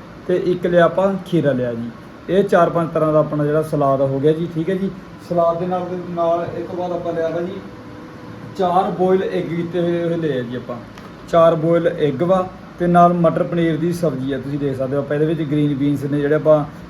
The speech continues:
ਮ, ਜ਼ਿਆਦਾ ਰੱਖੇ ਹੋਏ ਆ ਤੇ ਨਾਲ ਪਨੀਰ ਆ ਤੇ ਚਾਰ ਬੋਇਲ ਐਗ ਆ। ਜਿਹੜਾ ਇਹਦਾ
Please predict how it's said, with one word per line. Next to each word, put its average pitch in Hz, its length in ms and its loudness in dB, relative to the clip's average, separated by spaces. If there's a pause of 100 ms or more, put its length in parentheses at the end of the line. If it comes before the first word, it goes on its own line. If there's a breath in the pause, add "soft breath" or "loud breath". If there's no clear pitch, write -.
(160)
ਮ, 156 320 2
ਜ਼ਿਆਦਾ 143 300 2
ਰੱਖੇ 143 280 -2
ਹੋਏ 156 180 2
ਆ 185 100 0 (520)
ਤੇ 160 240 2
ਨਾਲ 151 340 0
ਪਨੀਰ 143 280 -4
ਆ 175 140 0 (340)
ਤੇ 170 100 -4 (100)
ਚਾਰ 165 320 0 (340)
ਬੋਇਲ 160 220 0
ਐਗ 143 220 -4
ਆ। 165 40 -2
ਜਿਹੜਾ 170 160 -2
ਇਹਦਾ 185 220 -4